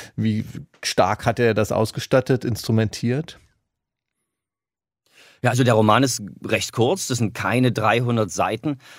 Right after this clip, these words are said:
Speaker 2: ähm, auch weil Tevis seine Erzählung auf das Alien konzentriert und dessen recht subtile Andersartigkeit und dann noch auf ein paar wenige Vertraute des Anteaners.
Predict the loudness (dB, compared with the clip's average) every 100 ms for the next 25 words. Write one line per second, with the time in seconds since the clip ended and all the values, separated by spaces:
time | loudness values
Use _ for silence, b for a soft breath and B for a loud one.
0 | B B 0 0 0 0 0 2 0 0
1 | -2 -2 0 -2 -2 -2 -2 -4 -4 -2
2 | 0 0 -2 -2 0 0 -2 -4 -4 -8
3 | -12 -4 -2 0 0 -2 -2 -4 -2 -2
4 | -4 -2 -2 0 -2 -4 -6 -6 -8 -8
5 | -6 -2 0 0 -2 -6 -4 -6 -6 -8
6 | -4 0 2 2 0 0 -2 -2 -2 -4
7 | -4 -2 -2 -6 B B B B 2 4
8 | 4 2 -4 -2 -2 0 0 2 2 2
9 | -2 -4 -6 0 2 2 -2 -4 -4 -6
10 | -6 -4 -4 -4 -2 0 0 0 -2 -4